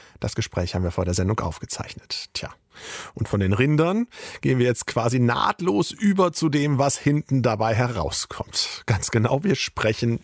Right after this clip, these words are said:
über Gülle. Hierzulande wird die von den Bauern vor allem auf die Äcker in ihrer Umgebung ausgebracht als organischer Dünger.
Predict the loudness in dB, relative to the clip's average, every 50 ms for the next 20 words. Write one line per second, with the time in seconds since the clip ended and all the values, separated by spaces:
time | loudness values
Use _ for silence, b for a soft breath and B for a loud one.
0 | _ 2 2 2 4 2 2 2 2 0 -2 2 4 4 4 4 0 -4 -6 -10
1 | B B B B B B B B B B B 0 0 0 2 2 0 2 2 2
2 | 2 2 2 2 2 2 0 0 -2 -4 -2 0 0 0 2 2 0 0 2 2
3 | 0 2 0 0 2 2 2 2 2 0 -2 -4 B B B B -4 -4 -4 -2
4 | 0 0 2 2 2 2 0 -2 -2 -4 -2 -2 -2 0 0 -2 -2 -2 -2 0
5 | 0 2 2 2 2 2 2 0 2 2 0 0 -2 -2 -2 0 0 0 0 0
6 | 0 0 0 -2 -2 -4 -6 -4 -2 -2 -2 -2 -4 -2 -2 0 0 0 0 0
7 | 0 0 0 0 0 -2 0 2 2 2 2 2 0 0 -2